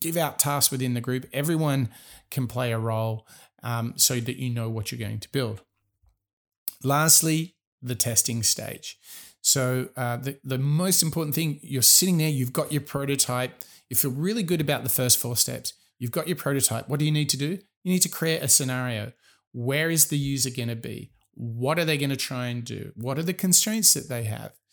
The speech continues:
Um, so you need to have a very clear task ready for them. And then you need to be ready to receive feedback, to watch them use.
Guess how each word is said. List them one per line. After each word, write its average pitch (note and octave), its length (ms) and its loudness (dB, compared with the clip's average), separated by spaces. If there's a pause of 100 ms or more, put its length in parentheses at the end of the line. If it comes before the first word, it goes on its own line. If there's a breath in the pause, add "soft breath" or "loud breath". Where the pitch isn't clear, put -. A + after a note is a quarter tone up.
(440 loud breath)
Um, C3 340 -2
so - 180 4
you C#3 180 2
need C#3+ 180 0
to C3+ 100 0
have A#2+ 100 -2
a B2 60 -6
very C#3+ 280 0
clear C3+ 240 -4
task A2+ 340 -2
ready B2 200 -4
for B2+ 140 -8
them. - 200 -14 (400 loud breath)
And C3 200 -2
then F#3 560 0
you C#3+ 120 -2
need D3+ 200 2
to - 80 2
be C3 240 -2
ready D3 500 -2
to C#3 200 -2
receive A#2 380 2
feedback, D3 640 -2 (220)
to - 100 -8
watch B2 320 -4
them A#2 180 -6
use. D3+ 540 -2